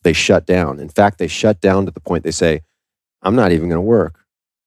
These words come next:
You gotta do it yourself, 'cause I, I really don't like the, the inflammation that much." And so what happens is the energy then has to be anaerobic glycolysis. So it's without oxygen,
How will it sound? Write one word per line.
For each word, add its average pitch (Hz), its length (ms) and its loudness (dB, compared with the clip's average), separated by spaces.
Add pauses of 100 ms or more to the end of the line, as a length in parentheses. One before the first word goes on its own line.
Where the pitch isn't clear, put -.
(140)
You 101 100 2
gotta 101 220 4
do 95 180 2
it 101 100 2
yourself, 95 640 -2 (100)
'cause 90 140 -8
I, 90 140 4
I - 100 -2
really 98 320 2
don't 95 240 2
like 90 240 0
the, 78 260 -6
the 87 180 -4
inflammation 85 560 -4
that 78 180 -4
much." 73 360 -8 (480)
And 90 160 0
so 87 240 4
what 85 220 0
happens 95 480 -2
is 82 140 -4
the 85 100 -2
energy 90 340 0
then 85 220 0
has 87 300 -2
to 87 100 -8
be 76 380 -4 (680)
anaerobic 82 840 0
glycolysis. 76 720 -2
So 80 180 0
it's - 160 -4
without 82 420 2
oxygen, 73 640 -4